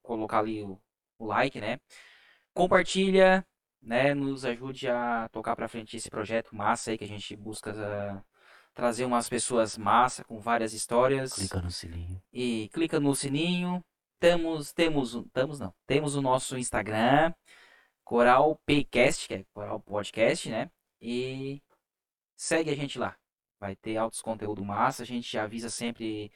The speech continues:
Speaker 1: ah, uns dois dias antes os convidados que a gente lança os vídeos. E a gente queria pedir esse, essa, esse, a-, esse apoio aí.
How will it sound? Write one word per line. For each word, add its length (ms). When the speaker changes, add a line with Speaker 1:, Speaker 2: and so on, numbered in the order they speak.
Speaker 1:
ah, 380
uns 140
dois 200
dias 200
antes 320
os 200
convidados 480
que 60
a 40
gente 240
lança 320
os 220
vídeos. 540
E 580
a 60
gente 200
queria 200
pedir 240
esse, 340
essa, 680
esse, 400
a-, 160
esse 520
apoio 420
aí. 120